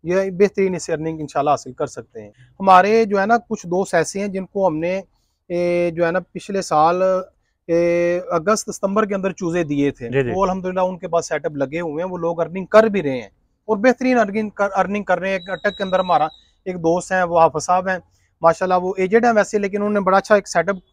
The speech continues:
Speaker 1: बनाया हुआ, एक WhatsApp ग्रुप अपना बनाया हुआ। मैं सर, उस ग्रुप के अंदर ऐड हूँ, तो मैं बड़ा खुश होता हूँ कि उनकी यार मेहनत है,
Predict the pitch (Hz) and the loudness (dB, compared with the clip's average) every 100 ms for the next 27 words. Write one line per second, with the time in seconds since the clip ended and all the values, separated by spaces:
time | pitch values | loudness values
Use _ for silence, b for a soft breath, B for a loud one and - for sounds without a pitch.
0 | 180 165 170 170 185 196 185 180 190 202 | -14 -8 0 2 4 2 0 -2 0 -2
1 | 160 175 180 202 208 175 160 170 185 202 | 0 0 0 0 0 2 4 4 4 2
2 | 208 220 208 _ _ - 180 170 190 196 | 2 0 -2 _ _ -8 -6 -2 -4 -2
3 | 214 190 175 202 214 208 202 220 247 247 | 0 6 6 6 0 0 2 2 2 0
4 | 180 185 202 214 214 202 202 202 226 214 | 2 0 -2 -4 -2 0 0 0 -2 0
5 | 165 | -2